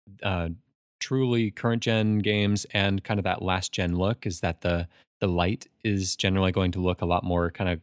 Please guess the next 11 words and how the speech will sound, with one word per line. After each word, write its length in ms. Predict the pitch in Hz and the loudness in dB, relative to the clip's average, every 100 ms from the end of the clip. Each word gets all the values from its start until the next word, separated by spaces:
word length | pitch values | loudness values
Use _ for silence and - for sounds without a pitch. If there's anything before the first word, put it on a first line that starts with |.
| - | -6
just 260 | 95 - | -6 -6
pure 460 | - 107 101 101 98 | -6 0 2 2 2
and, 220 | 87 85 - - - - | 0 -2 -6 -20 -20 -8
and 140 | 92 | -8
fresh. 360 | 87 120 113 - | -4 0 2 2
And 80 | 101 | 0
so 80 | 110 | 0
this 180 | 135 - | 0 0
one 100 | 131 | 0
doesn't 280 | 123 123 | 0 -2
quite, 340 | 120 120 113 | -2 0 0